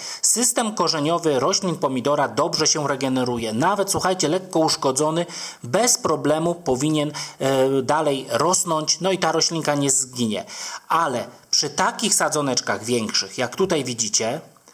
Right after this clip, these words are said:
pomimo że, patrzcie, ona ma dopiero trzy liście, rozwija, ale jakie te liście są duże. One niestety potrzebują dużo, dużo wody, więc jak uszkodzimy mocno system korzeniowy, przez dłuższy okres czasu te liście będą po prostu o takie zwiędnięte.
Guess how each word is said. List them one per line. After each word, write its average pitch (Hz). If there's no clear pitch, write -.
pomimo 185
że, 175
patrzcie, 190
ona 180
ma 165
dopiero 190
trzy 190
liście, 180
rozwija, 135
ale 151
jakie 185
te 165
liście 165
są 156
duże. 131
One 196
niestety 170
potrzebują 160
dużo, 180
dużo 156
wody, 107
więc 135
jak 147
uszkodzimy 175
mocno 180
system 170
korzeniowy, 127
przez 165
dłuższy 202
okres 196
czasu 151
te 165
liście 156
będą 131
po 117
prostu 123
o 113
takie 127
zwiędnięte. 120